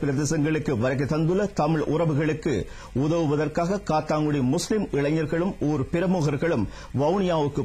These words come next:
பயணமாகியுள்ளனர். காத்தாங்குடி நகரசபை மற்றும் பள்ளிவாசல்கள், முஸ்லிம் நிறுவனங்களின் சம்மேளனம் ஆகியன இணைந்து இப்பயணத்தை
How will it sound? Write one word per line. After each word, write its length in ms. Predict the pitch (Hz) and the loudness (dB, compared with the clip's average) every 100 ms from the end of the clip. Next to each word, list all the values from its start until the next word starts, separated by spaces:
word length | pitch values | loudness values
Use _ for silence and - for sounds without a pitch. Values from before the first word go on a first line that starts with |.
| - | 0
பயணமாகியுள்ளனர். 880 | 151 143 123 110 95 90 80 - - - - - - - - - - | 0 2 0 0 0 0 0 -4 -8 -18 -18 -18 -18 -18 -18 -12 -2
காத்தாங்குடி 540 | 156 156 160 156 156 151 - | -2 0 0 0 0 -2 0
நகரசபை 500 | 135 143 156 160 156 202 | 0 0 0 0 0 2
மற்றும் 300 | 151 143 151 | 0 0 0
பள்ளிவாசல்கள், 720 | 147 156 165 156 147 147 180 208 147 | 0 2 2 0 0 0 0 0 0
முஸ்லிம் 360 | 147 165 156 | 0 0 0
நிறுவனங்களின் 600 | 143 160 156 160 156 151 143 | 0 0 0 2 0 0 -2
சம்மேளனம் 500 | 151 160 165 151 156 - | 0 2 2 2 0 -2
ஆகியன 340 | 139 143 151 147 131 | -2 0 0 0 0
இணைந்து 340 | 156 160 147 98 - - - 156 | 2 2 0 -2 -4 -8 -4 -2
இப்பயணத்தை 540 | - 156 185 170 156 | 0 0 0 -2 0